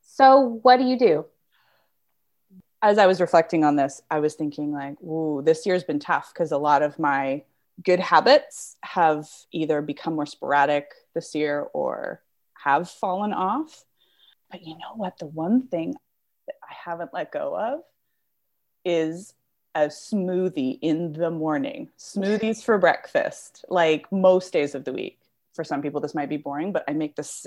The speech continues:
Speaker 2: ba-, basically the same smoothie every day. So I don't have to think about, like,
Speaker 1: Mm-hmm.
Speaker 2: "Which one's it gonna be?" So it's just this really easy habit for me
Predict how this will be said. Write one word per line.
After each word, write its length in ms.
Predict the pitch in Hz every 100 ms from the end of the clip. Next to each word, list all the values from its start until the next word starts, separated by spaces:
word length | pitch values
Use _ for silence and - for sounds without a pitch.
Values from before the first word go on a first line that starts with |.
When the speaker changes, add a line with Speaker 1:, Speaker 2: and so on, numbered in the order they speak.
| -
Speaker 2:
ba-, 160 | 165 151
basically 460 | 170 170 - 170 156
the 80 |
same 240 | 151 147 147
smoothie 340 | - 156 139
every 180 | 123 135
day. 320 | 131 - 190 -
So 120 | 160
I 60 |
don't 120 | 143 147
have 120 | 156
to 60 |
think 480 | - - 131 - - -
about, 320 | 151 135 131
like, 160 | - 196
Speaker 1:
Mm-hmm. 400 | 190 180 180 185
Speaker 2:
"Which 180 | - -
one's 240 | 359 339
it 80 | 311
gonna 160 | 311
be?" 320 | 285 294 262 - - -
So 180 | - 220
it's 140 | 214
just 200 | - 269
this 160 | 277 202
really 640 | 185 185 220 233 208 170 -
easy 380 | 175 175 165
habit 420 | 147 - - - -
for 160 | 151
me 300 | 147 - 165